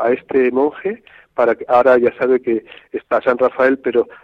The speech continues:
el mes pasado se ha, el, el Papa Francisco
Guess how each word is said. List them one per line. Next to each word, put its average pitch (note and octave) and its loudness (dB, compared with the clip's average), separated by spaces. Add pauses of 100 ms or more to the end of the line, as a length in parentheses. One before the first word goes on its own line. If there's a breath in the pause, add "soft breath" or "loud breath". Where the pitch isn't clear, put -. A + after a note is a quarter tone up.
(200 loud breath)
el A#2+ -2
mes A#2+ -4
pasado B2+ -2
se - -8
ha, A2+ -2
el, A#2 -8
el A#2+ -4
Papa A2+ -4
Francisco A#2+ -4